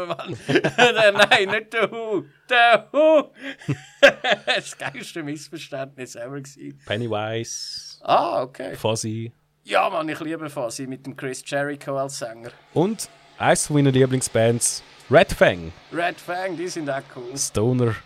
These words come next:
Speaker 1: Stoner
Speaker 2: Rock,
Speaker 1: Hard Rock.
Speaker 2: Metal,
Speaker 1: Yeah.
Speaker 2: Hard Rock Bands, ja.
Speaker 1: Ja, Stoner Hard Rock würde ich das nennen.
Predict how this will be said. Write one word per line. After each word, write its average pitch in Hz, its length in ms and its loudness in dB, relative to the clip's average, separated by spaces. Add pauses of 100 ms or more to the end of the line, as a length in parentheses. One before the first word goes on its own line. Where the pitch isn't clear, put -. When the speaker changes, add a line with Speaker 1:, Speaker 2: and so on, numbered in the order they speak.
(200)
Speaker 1:
Stoner - 480 -10
Speaker 2:
Rock, 117 200 6
Speaker 1:
Hard 120 260 -8
Rock. 113 300 -16
Speaker 2:
Metal, 107 580 0
Speaker 1:
Yeah. 101 100 -8
Speaker 2:
Hard 104 240 -2
Rock - 300 -4
Bands, 90 300 -2
ja. 92 220 -8
Speaker 1:
Ja, 233 220 -4
Stoner 254 480 -10
Hard 247 240 -6
Rock 247 240 -14
würde 240 140 -18
ich - 80 -18
das - 220 -18
nennen. - 300 -14